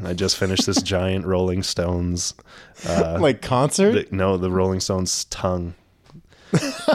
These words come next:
Speaker 2: Really?
Speaker 1: It was nineteen, it was almost two thousand pieces.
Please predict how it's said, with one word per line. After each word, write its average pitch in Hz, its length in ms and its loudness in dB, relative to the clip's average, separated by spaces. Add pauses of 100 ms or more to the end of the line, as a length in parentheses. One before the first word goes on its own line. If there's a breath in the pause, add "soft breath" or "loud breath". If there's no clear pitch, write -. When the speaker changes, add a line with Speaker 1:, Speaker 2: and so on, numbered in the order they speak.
(100)
Speaker 2:
Really? 170 500 6
Speaker 1:
It 131 40 6
was 135 180 0
nineteen, 120 720 0
it 117 80 2
was 151 140 0
almost 160 300 0
two 143 180 -2
thousand 127 420 0
pieces. 90 540 -4